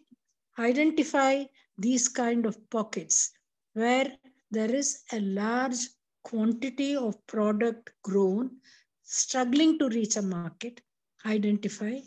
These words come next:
is it the road? Is it the, a transportation mode? Is it the marketing agency? Is it the credit that is required? Or all of it?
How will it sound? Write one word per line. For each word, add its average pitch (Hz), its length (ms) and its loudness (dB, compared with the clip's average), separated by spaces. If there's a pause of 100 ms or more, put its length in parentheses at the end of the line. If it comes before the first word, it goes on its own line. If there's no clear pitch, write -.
(260)
is 208 180 2
it 196 160 -6
the 220 100 0
road? 208 440 2 (520)
Is 208 200 2
it 214 240 0
the, 185 540 4 (400)
a 190 80 -4
transportation 220 1040 -2
mode? 214 520 2 (420)
Is 214 220 2
it 247 260 -4
the 240 280 2
marketing 233 680 0 (100)
agency? 190 920 -2 (240)
Is 262 160 0
it 320 120 0
the 330 100 0
credit 294 500 0
that 202 160 0
is 165 180 -6
required? 180 460 -12 (320)
Or 269 260 -2
all 226 240 4
of 226 180 0
it? - 220 -14